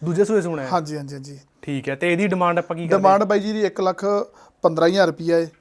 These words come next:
Speaker 1: ਠੀਕ ਹੈ ਜੀ।
Speaker 2: ਜੇ ਕੋਈ ਉਂਝ ਆਏਗਾ ਸ-, ਤੁਹਾਡੇ ਤੋਂ ਬਗੈਰ ਸਿੱਧਾ, ਤੇ ਉਹਨੂੰ ਦੇਵਾਂਗੇ ਇੱਕ ਦਸ ਦੀ।
Speaker 1: ਠੀਕ
Speaker 2: ਜੇ
Speaker 1: ਹੈ।
Speaker 2: ਤੁਹਾਡਾ ਨਾਲ ਵੀਡੀਓ ਸ਼ੇਅਰ ਕਰਕੇ ਆਉਂਦਾ ਹੈ, ਤੇ ਇੱਕ ਲੱਖ ਪੰਜ ਹਜ਼ਾਰ ਰੁਪਏ ਦੀ ਮੱਝ ਹੋ ਰਹੀ ਹੈ।
Speaker 1: ਠੀਕ ਹੈ ਜੀ।
Speaker 2: ਹਾਂਜੀ।
Speaker 1: ਤੇ
Speaker 2: ਹਾਂ, ਨਾ ਦੇ ਵਿੱਚ।
Speaker 1: ਠੀਕ
Speaker 2: ਛੋਟ
Speaker 1: ਹੈ।
Speaker 2: ਫੋਟ ਖੁਸ਼ੀ ਨਾਲ ਕਰਾਂਗੇ।
Speaker 1: ਠੀਕ ਹੈ।
Speaker 2: ਇਹ ਮੈਂ ਜੀ,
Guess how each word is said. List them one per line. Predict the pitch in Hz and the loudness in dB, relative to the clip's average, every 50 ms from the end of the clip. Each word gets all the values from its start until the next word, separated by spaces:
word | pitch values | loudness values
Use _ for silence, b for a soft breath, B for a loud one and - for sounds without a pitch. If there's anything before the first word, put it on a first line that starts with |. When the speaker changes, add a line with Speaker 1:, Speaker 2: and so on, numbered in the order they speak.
| _ _ | _ _
Speaker 1:
ਠੀਕ | - 139 127 117 - | -14 -14 -12 -10 -12
ਹੈ | 123 | -12
ਜੀ। | 117 113 | -10 -10
Speaker 2:
ਜੇ | - 151 147 180 185 | -12 -4 0 0 0
ਕੋਈ | 190 214 214 | 2 0 0
ਉਂਝ | 208 190 190 190 180 220 | 0 -2 -2 2 6 8
ਆਏਗਾ | 208 214 208 214 214 202 | 10 10 10 8 4 4
ਸ-, | 196 - - - - | 2 -2 -8 -6 -2
ਤੁਹਾਡੇ | 202 180 165 165 | 0 0 0 0
ਤੋਂ | - | 0
ਬਗੈਰ | 175 185 170 - 339 180 | -2 0 2 4 4 4
ਸਿੱਧਾ, | 156 175 175 165 190 185 180 | 4 2 0 2 2 2 4
ਤੇ | 180 185 | 2 -2
ਉਹਨੂੰ | 185 196 190 | -4 -4 -2
ਦੇਵਾਂਗੇ | 185 185 190 196 196 190 | -2 -2 -2 0 -2 -4
ਇੱਕ | 180 - - 180 | -4 -4 -6 -4
ਦਸ | 160 151 139 135 | -4 -4 -4 -6
ਦੀ। | 151 156 135 - _ _ _ | -10 -12 -14 -16 _ _ _
Speaker 1:
ਠੀਕ | - 131 127 120 | -12 -10 -6 0
Speaker 2:
ਜੇ | 190 | 0
Speaker 1:
ਹੈ। | 202 196 | 2 6
Speaker 2:
ਤੁਹਾਡਾ | 196 190 180 170 180 185 | 6 4 6 6 4 2
ਨਾਲ | 190 185 180 185 175 180 | 4 4 4 4 2 0
ਵੀਡੀਓ | 170 165 160 180 175 208 240 | -8 -8 -6 -4 -2 -2 -2
ਸ਼ੇਅਰ | 226 - 220 202 | 0 0 0 2
ਕਰਕੇ | 196 208 196 - 220 | 2 0 0 0 -2
ਆਉਂਦਾ | 208 196 196 196 | 0 4 4 4
ਹੈ, | 190 190 | 4 4
ਤੇ | - - - | 0 -4 -6
ਇੱਕ | 196 - - | -4 -2 0
ਲੱਖ | 196 185 175 - | 0 0 0 -2
ਪੰਜ | - - 165 147 143 | -6 -6 -6 -4 -4
ਹਜ਼ਾਰ | 151 156 151 | -4 -4 -6
ਰੁਪਏ | 147 135 143 | -6 -8 -10
ਦੀ | 139 | -12
ਮੱਝ | 143 139 139 139 147 | -10 -12 -12 -12 -12
ਹੋ | 139 | -12
ਰਹੀ | 139 - | -10 -10
ਹੈ। | 131 120 | -10 -10
Speaker 1:
ਠੀਕ | 110 - - | -10 -10 -12
ਹੈ | 95 | -14
ਜੀ। | 87 87 87 156 | -14 -14 -14 -14
Speaker 2:
ਹਾਂਜੀ। | 143 139 - - | -14 -14 -18 -20
Speaker 1:
ਤੇ | _ _ _ _ - 196 | _ _ _ _ 4 4
Speaker 2:
ਹਾਂ, | 196 190 | 4 4
ਨਾ | 185 175 | 4 2
ਦੇ | 165 160 | 0 -2
ਵਿੱਚ। | 151 139 - - _ _ _ | -4 -6 -8 -16 _ _ _
Speaker 1:
ਠੀਕ | - 139 123 113 | -12 -12 -8 -2
Speaker 2:
ਛੋਟ | - 190 170 | -2 0 0
Speaker 1:
ਹੈ। | 151 | 0
Speaker 2:
ਫੋਟ | 170 180 170 | -2 -2 -4
ਖੁਸ਼ੀ | - 156 165 | -4 -6 -6
ਨਾਲ | 175 165 | -4 -4
ਕਰਾਂਗੇ। | 160 160 160 156 156 151 151 b b b b b | -2 -4 -4 -4 -6 -10 -12 b b b b b
Speaker 1:
ਠੀਕ | - 143 139 123 127 | -8 -8 -8 -8 -8
ਹੈ। | 120 120 120 - - | -12 -12 -12 -4 4
Speaker 2:
ਇਹ | 208 208 233 | 6 6 8
ਮੈਂ | 226 220 214 220 220 220 | 8 10 10 10 8 6
ਜੀ, | 196 220 233 226 214 | 4 2 0 -2 -4